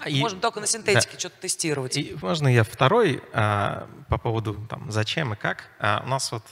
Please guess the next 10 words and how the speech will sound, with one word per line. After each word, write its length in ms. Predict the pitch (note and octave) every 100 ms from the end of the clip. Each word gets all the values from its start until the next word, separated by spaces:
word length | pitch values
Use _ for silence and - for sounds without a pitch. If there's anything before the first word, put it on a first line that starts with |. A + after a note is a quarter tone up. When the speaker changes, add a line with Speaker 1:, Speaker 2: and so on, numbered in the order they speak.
| -
Speaker 1:
например, 300 | C#3 - A#2
очень, 260 | B2 - -
очень, 420 | D3+ A#2 - C3 -
очень 320 | C3 - A#2
чрезвычайно 480 | - D3+ C#3 C#3 G#2+
любят 240 | A2 A#2+
говорить 280 | C#3+ D3 D3+
про 100 | -
китайскую 500 | - - A#2 - C3+
модель. 300 | A2+ C3+ A3